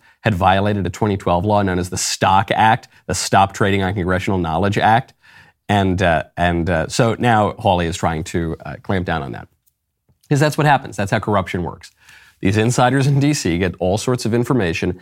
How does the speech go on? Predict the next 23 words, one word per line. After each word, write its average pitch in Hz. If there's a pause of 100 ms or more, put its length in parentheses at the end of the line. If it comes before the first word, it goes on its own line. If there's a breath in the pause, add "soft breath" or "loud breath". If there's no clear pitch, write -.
(140 loud breath)
that -
you 95
are 117
not 131
privy 87
to, 92
that -
your 90
financial 95
advisor, 104
if 107
you 95
have 92
one, 92
is 98
not 92
privy 73
to. 80 (300 soft breath)
They 113
get 131
all 131
that 123
info, 90